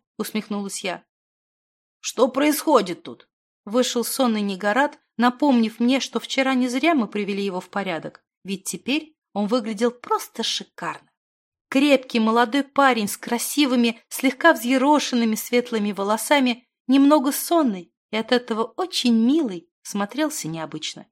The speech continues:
Я бы сказала, по-современному, если бы мы были в моем мире. Но для этого мира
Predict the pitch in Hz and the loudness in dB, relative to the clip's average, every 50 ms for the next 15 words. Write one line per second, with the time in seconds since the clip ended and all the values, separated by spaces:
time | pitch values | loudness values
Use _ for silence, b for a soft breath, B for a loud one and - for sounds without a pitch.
0 | _ _ _ _ _ _ _ _ _ _ _ _ _ _ - 220 214 262 269 226 | _ _ _ _ _ _ _ _ _ _ _ _ _ _ -10 -2 0 0 2 2
1 | 269 262 - - 285 269 285 269 277 277 277 277 - 269 - - 311 311 320 349 | 0 -2 0 0 0 2 2 2 2 2 0 -2 -4 -4 -2 -2 0 0 0 0
2 | 370 349 262 196 180 165 151 143 147 - _ _ _ 214 226 240 233 - 240 196 | 0 0 -2 -2 -4 -6 -8 -10 -14 -18 _ _ _ 0 0 0 2 2 0 0
3 | 202 208 220 190 196 233 233 226 226 208 233 247 254 254 220 214 175 170 165 165 | 2 2 2 2 2 2 2 2 2 2 2 2 2 0 -2 -4 -4 -4 -4 -4
4 | 156 147 135 123 - _ _ _ _ _ _ _ _ _ - 202 220 240 240 196 | -6 -8 -10 -14 -18 _ _ _ _ _ _ _ _ _ -4 2 4 4 4 4
5 | 214 240 233 - - 285 320 320 320 - 277 226 254 247 233 233 233 233 220 220 | 4 2 2 4 2 2 2 2 0 -4 -2 0 2 2 2 2 0 0 -2 -4
6 | 214 | -8